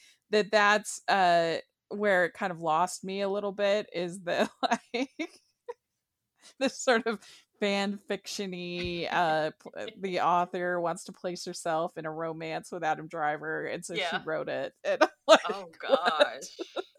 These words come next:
Speaker 2: Oh, my gosh.
Speaker 1: <laughs> Um, like, it's just too similar. She shouldn't have made it so similar. It's so obvious that it's Adam Driver.
Speaker 2: Yeah.
Speaker 1: And <laughs> I mean, I love Adam Driver. Don't get me wrong. I just watched Annette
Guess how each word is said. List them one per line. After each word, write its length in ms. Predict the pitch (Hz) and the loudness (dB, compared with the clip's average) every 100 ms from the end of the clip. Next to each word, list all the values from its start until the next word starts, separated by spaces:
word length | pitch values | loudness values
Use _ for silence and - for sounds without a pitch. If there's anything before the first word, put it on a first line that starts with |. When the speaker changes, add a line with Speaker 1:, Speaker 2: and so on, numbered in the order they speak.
| - _ - | -14 _ -6
Speaker 2:
Oh, 200 | 196 190 | -6 -6
my 180 | 170 | -8
gosh. 680 | 160 156 151 151 151 - - _ _ _ _ - - - - - | -6 -6 -6 -8 -10 -12 -14 _ _ _ _ -14 -12 -12 -12 2
Speaker 1:
<laughs> 0 | |
Um, 760 | 247 - 285 214 - 330 220 - - - - | 2 6 6 6 4 2 0 -2 -16 -20 0
like, 200 | - 254 262 | 6 6 6
it's 200 | 240 - | 0 0
just 280 | 311 - | -2 -2
too 260 | - 311 285 | 2 4 4
similar. 400 | - 214 170 170 | 2 0 0 -2
She 180 | - 240 | -2 -4
shouldn't 320 | - 320 285 | -2 -2 0
have 140 | 269 | 2
made 220 | 220 196 185 | 2 2 0
it 160 | - _ _ _ _ | -4 _ _ _ _
so 440 | - - 269 240 208 | -6 4 8 8 6
similar. 600 | - 180 156 147 156 - | 0 -4 -4 -4 -4 -2
It's 240 | 220 220 - | 0 0 2
so 280 | 254 233 | 6 6
obvious 720 | - 165 175 151 147 190 - - _ | 6 4 2 0 -4 -4 -10 -16 _
that 140 | 190 156 | -2 -2
it's 120 | 160 | -4
Adam 280 | 147 147 147 | -6 -6 -8
Driver. 600 | 143 117 - 101 - - | -8 -8 -8 -8 -8 -10
Speaker 2:
Yeah. 140 | 160 | -6
Speaker 1:
And 340 | 180 165 180 262 _ _ _ - - - 440 _ - - _ 370 - - 349 _ - 311 - | 0 2 2 0 _ _ _ -20 -20 -20 -20 _ -20 -20 _ -14 -14 -18 -20 _ -14 -14 -16
<laughs> 340 | - - - | -14 -6 0
I 200 | 240 254 | 2 2
mean, 240 | 240 208 190 | 0 2 8
I 180 | 254 | 10
love 220 | 302 302 285 | 12 10 10
Adam 220 | 277 247 | 8 6
Driver. 300 | 262 277 185 | 4 4 2
Don't 140 | 202 | -2
get 100 | 247 | -2
me 120 | 214 | -2
wrong. 400 | 165 196 233 180 165 | 2 6 8 6 4
I 200 | 175 202 | 2 2
just 240 | 226 240 | -2 -4
watched 360 | 180 196 - 165 | 0 0 0 -4
Annette 400 | 151 165 226 | -2 4 4